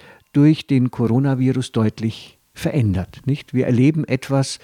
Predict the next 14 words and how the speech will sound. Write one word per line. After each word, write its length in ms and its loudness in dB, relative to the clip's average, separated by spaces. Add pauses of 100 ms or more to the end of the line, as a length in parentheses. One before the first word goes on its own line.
(440)
ähm, 460 2
was 440 -4
wahrscheinlich 460 0
so 280 0
an, 300 0 (480)
an 200 0
Größenzuschreibungen 1500 0
kaum 320 0
mehr 180 2
zu 160 -6
überbieten 640 -2
ist. 480 -4
Ja, 180 2
die 240 -2